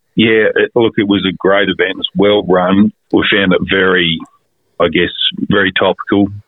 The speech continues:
Didn't, didn't find, uh, much that wasn't applicable to, to what we're doing. Yeah, probably just have the, the Weed Smart message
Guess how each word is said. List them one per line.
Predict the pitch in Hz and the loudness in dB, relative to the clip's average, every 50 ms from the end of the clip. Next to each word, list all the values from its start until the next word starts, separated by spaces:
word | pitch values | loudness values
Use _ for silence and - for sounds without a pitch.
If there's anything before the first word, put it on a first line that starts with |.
| _ _ _ - | _ _ _ -2
Didn't, | - - 95 90 92 90 85 - - _ _ _ | 0 0 2 2 2 2 2 0 -4 _ _ _
didn't | - 104 104 101 95 101 - | -2 2 2 2 2 2 0
find, | 98 95 98 98 95 92 92 - _ - - - - - - - - - - _ _ _ _ - | 0 0 2 2 2 0 0 -4 _ -12 -12 -12 -12 -12 -12 -12 -14 -14 -16 _ _ _ _ 0
uh, | - 104 107 107 104 104 101 | 2 2 2 2 2 2 2
much | 101 104 110 117 - - - | 2 2 2 2 0 -2 -4
that | - 92 - | -4 -2 0
wasn't | 113 110 110 98 107 110 104 | 0 0 2 2 2 2 2
applicable | 101 - - 113 104 - 101 104 104 101 98 - | 0 0 -2 -2 -2 0 0 2 2 2 0 0
to, | 113 104 101 - - _ _ _ - | 0 -2 -2 -4 -8 _ _ _ -4
to | - | 0
what | 104 101 107 92 - | 2 2 2 2 0
we're | 92 92 | 0 -2
doing. | 87 92 101 98 98 107 123 135 131 - _ _ _ _ _ _ _ | 0 0 0 2 2 2 0 0 -2 -4 _ _ _ _ _ _ _
Yeah, | - 90 87 87 - - - | -4 -2 0 0 -2 -2 0
probably | 120 107 104 107 104 95 92 | 0 2 2 2 0 0 0
just | 101 95 - - | -2 -4 -2 0
have | 98 95 90 90 | 0 0 0 0
the, | 92 87 85 82 - _ - - - - - - - - - - _ _ _ _ _ _ _ | -2 -2 -2 -2 -4 _ -18 -18 -16 -16 -16 -16 -16 -18 -20 -20 _ _ _ _ _ _ _
the | - | 0
Weed | 87 92 98 101 98 101 - | 2 2 2 2 0 0 -2
Smart | - 110 110 101 - | 0 0 0 2 2
message | 107 113 113 107 - 110 101 | 2 2 0 0 -2 -2 -2